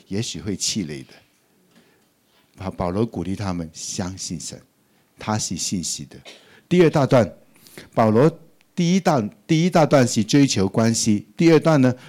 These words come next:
保罗说要追求圣洁。他回到那个吃喝的问题，十六到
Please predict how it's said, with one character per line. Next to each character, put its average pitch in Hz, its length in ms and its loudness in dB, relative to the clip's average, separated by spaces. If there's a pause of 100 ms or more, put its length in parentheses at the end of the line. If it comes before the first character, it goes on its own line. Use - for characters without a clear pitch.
(100)
保 98 140 0
罗 120 140 2
说 135 180 0
要 120 160 2
追 135 240 2
求 92 260 -2
圣 95 280 0
洁。 69 320 -10 (1900)
他 170 240 2
回 123 200 4
到 127 200 4
那 131 120 4
个 117 120 0
吃 - 320 -2
喝 123 160 2
的 98 120 0
问 98 220 0
题， 73 240 -12 (2000)
十 - 340 -2
六 156 280 4
到 113 160 0